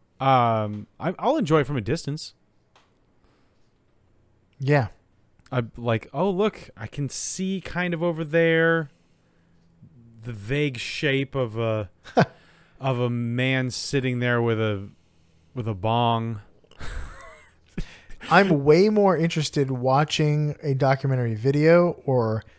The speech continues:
Speaker 2: tooling around a r-, uh, reptile terrarium and reading the facts
Speaker 1: Yeah.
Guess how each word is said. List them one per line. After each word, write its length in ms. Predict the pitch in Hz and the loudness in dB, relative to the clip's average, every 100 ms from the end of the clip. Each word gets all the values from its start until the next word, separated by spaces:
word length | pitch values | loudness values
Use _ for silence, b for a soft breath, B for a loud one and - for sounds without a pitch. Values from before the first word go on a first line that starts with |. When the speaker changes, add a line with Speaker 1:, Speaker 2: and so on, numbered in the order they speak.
| b - | b -4
Speaker 2:
tooling 400 | - 170 160 151 | 2 4 4 4
around 640 | 139 131 127 127 123 120 - | 2 2 2 0 0 -4 -6
a 80 | - | -4
r-, 340 | 123 117 123 131 | -4 -4 -6 -4
uh, 440 | 120 110 104 101 - _ _ _ _ _ _ _ | -4 -4 -4 -8 -10 _ _ _ _ _ _ _
reptile 420 | 147 151 - 160 | 2 4 4 4
terrarium 760 | 143 - 117 101 104 135 160 175 | 4 0 -2 -2 0 2 2 0
and 140 | 107 | -2
reading 260 | 113 123 117 | -2 -2 -4
the 60 | |
facts 720 | 104 - 101 113 151 - - - _ _ _ _ | -6 -6 -4 -4 -6 -6 -8 -10 _ _ _ _
Speaker 1:
Yeah. 300 | 104 101 92 | -6 -6 -6